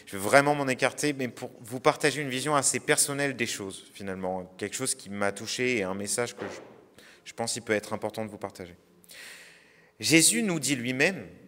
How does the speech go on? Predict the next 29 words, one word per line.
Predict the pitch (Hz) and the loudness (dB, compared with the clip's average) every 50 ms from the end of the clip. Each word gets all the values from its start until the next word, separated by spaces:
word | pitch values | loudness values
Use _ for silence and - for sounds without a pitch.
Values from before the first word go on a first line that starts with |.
| - _ _ - - | -20 _ _ -20 -16
qu'il | - - 120 143 | -12 -8 -4 -2
est | 151 | -2
le | 131 127 120 | -2 -2 -4
chemin. | - - 107 90 80 71 - - - _ _ _ _ _ _ _ _ | -4 -6 -8 -10 -12 -12 -16 -20 -20 _ _ _ _ _ _ _ _
Jésus | 92 95 101 95 104 120 147 175 | -16 -14 -12 -10 -6 -6 -4 -4
nous | 156 101 92 | -4 -6 -8
dit | - 101 113 139 151 | -6 -6 -4 -4 -4
lui-même | 131 101 98 92 90 98 113 123 117 | -4 -6 -6 -4 -2 0 0 -2 -4
qu'il | - - 95 98 | -8 -8 -6 -4
est | 107 101 - - - | -4 -6 -6 -10 -12
le | 85 95 104 | -10 -8 -8
chemin. | - - 87 73 - - - _ _ - - - - | -8 -10 -12 -14 -18 -20 -20 _ _ -20 -20 -20 -20
Il | - 82 | -20 -20
dit, « | 85 | -18
Je | 82 92 | -16 -14
suis | 92 - - 107 | -12 -12 -10 -10
le | 85 87 | -12 -12
chemin, | - - 95 90 95 107 | -12 -10 -6 -4 -2 -2
la | 117 104 | -2 -2
vérité, | 90 95 92 92 92 - 120 120 | -2 -6 -8 -8 -6 -4 -2 -2
la | 107 98 | -2 -2
vie. » | 90 - - - - - - - - - - _ _ _ - - - - - - - | -4 -6 -12 -20 -20 -20 -20 -20 -20 -20 -20 _ _ _ -20 -20 -20 -20 -20 -8 -4
Mais | 104 113 | 0 2
ce | 110 - - 127 135 | 4 4 6 6 4
chemin, | 127 - - - 127 117 110 110 131 185 226 - - - - - - - _ _ _ _ _ - - - - - _ - - - | 4 4 2 4 4 2 4 2 2 0 0 -4 -12 -20 -20 -20 -20 -20 _ _ _ _ _ -20 -20 -20 -20 -20 _ -20 -20 -20
selon | - - - - 107 87 85 98 | -12 -10 -6 -6 -6 -4 -6 -4
moi, | 113 139 175 214 - - - - - - - _ _ _ _ _ _ _ _ _ | -2 -2 -2 -2 -4 -8 -20 -20 -20 -20 -20 _ _ _ _ _ _ _ _ _
il | - 127 131 143 | -6 0 4 4
existe. | 160 160 165 160 - 285 285 - - - - - - - | 4 4 4 2 2 2 0 -2 -2 -4 -4 -6 -16 -20